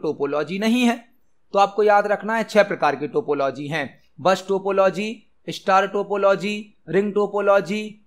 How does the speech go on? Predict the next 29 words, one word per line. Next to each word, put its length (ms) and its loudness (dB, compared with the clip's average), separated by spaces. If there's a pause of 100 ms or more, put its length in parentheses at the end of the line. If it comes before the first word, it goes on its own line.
(120)
मेश 320 -4
टोपोलॉजी, 920 0 (140)
ट्री 200 -2
टोपोलॉजी, 840 0 (100)
हाइब्रिड 640 -2
टोपोलॉजी। 880 -4
टोपोलॉजी 500 0
के 100 -2
छह 180 -2
प्रकार 380 -2
हैं, 260 -6 (260)
बस 280 0
टोपोलॉजी, 760 2 (320)
स्टार 400 0
टोपोलॉजी, 880 0 (180)
रिंग 260 0
टोपोलॉजी, 880 0 (160)
मेश 340 -4
टोपोलॉजी, 840 0 (180)
ट्री 200 0
टोपोलॉजी 1000 0
और 260 0
हाइब्रिड 600 -2
टोपोलॉजी। 880 -4
छह 160 2
प्रकार 360 -4
की 120 -10
टोपोलॉजी 600 -4
हैं। 400 -4